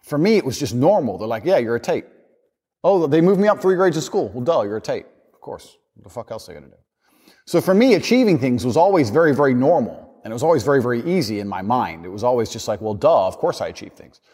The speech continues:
Of course I'll be world champion. Of course I'll be a millionaire. Of course I can do anything I want."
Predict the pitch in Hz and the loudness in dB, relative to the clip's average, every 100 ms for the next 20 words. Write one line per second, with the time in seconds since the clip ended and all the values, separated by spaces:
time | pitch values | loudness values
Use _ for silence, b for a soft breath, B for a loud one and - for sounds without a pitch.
0 | b b 123 - 247 - 143 123 98 90 | b b -10 0 2 2 0 -2 -6 -8
1 | - 82 107 151 254 233 156 131 110 98 | -12 -12 -12 -2 0 0 0 -2 -4 -8
2 | 90 76 - b b b 175 - 214 208 | -14 -18 -20 b b b -10 -4 0 2
3 | 208 240 233 208 208 220 247 123 | 2 2 2 2 0 2 2 0